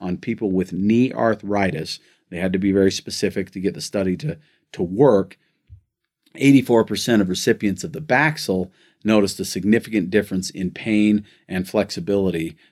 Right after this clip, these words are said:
uh, versus the people on a placebo. So really, really great stuff,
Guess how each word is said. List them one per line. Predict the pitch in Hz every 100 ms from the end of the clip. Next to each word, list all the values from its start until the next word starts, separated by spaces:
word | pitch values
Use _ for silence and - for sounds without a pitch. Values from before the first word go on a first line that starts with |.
| _
uh, | 98 87 87
versus | 98 95 87 95
the | 87
people | 78 90 85
on | 85 78
a |
placebo. | - 80 - 87 71 67
So | - 101 82 _ _
really, | 110 110 147 151
really | 123 113
great | 95 98 95
stuff, | - - 95 95